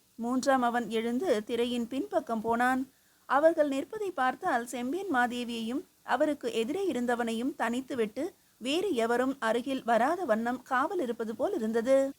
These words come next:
செம்பியன் மாதேவி வியப்போடு எதிரே இருக்கிறவனை பார்த்து அவனிடம் என்ன என்று தமிழில் கேட்டார். அவன் செம்பியன் மாதேவியையே உற்று பார்த்து கொண்டிருந்தான்.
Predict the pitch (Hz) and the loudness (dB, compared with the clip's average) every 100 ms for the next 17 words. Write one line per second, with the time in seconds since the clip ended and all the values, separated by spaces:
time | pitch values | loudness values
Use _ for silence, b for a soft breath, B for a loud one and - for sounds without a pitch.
0 | _ - 302 285 427 453 349 269 269 277 | _ -4 0 2 0 0 2 2 2 0
1 | 277 277 233 240 247 269 254 247 277 - | -2 -2 -4 0 0 2 2 4 2 0
2 | 220 277 403 302 247 240 233 233 240 220 | 0 0 0 0 0 0 0 -2 0 2
3 | 214 220 392 262 240 247 254 254 240 240 | 2 2 0 2 4 2 0 -2 -2 -2
4 | 226 247 359 349 226 226 254 262 254 240 | 0 0 0 0 -2 0 -2 0 0 0
5 | 330 359 254 214 214 254 262 - b b | 0 -2 -2 -4 0 2 2 -4 b b
6 | - 233 233 254 262 233 233 247 285 262 | -2 2 2 2 -2 -2 -2 0 2 4
7 | 220 220 233 226 220 220 247 - 254 - | 4 2 -2 -2 -2 -2 -4 -4 -6 -6
8 | 392 269 226 254 247 240 240 247 269 269 | -2 2 0 0 -2 0 2 4 4 4
9 | 277 | 0